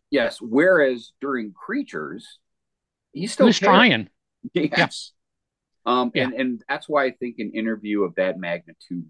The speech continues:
Speaker 1: meant more. Um,
Speaker 2: And, and, and, and honestly, I am more interested in,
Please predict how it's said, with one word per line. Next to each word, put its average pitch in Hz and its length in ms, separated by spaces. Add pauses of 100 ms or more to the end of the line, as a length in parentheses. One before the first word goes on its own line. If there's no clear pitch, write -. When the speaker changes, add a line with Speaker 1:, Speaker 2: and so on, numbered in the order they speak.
(180)
Speaker 1:
meant 90 340 (100)
more. - 220 (420)
Um, 151 180
Speaker 2:
And, 202 200
and, 226 180 (180)
and, 214 260
and 214 200
honestly, 220 760 (100)
I 208 160
am 247 180
more 185 460
interested 165 680
in, 147 380